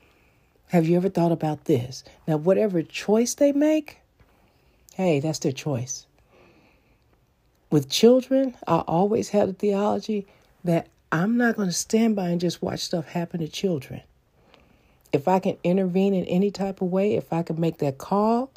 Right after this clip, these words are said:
if I can get online, send a report,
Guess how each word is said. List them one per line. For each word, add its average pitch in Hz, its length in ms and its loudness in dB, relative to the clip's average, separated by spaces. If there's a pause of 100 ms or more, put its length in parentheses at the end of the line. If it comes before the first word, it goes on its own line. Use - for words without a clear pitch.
(460)
if 156 280 2
I 156 100 0
can 156 220 -8
get 156 160 0
online, 151 380 0
send 165 280 -2
a 143 40 -6
report, 147 500 -6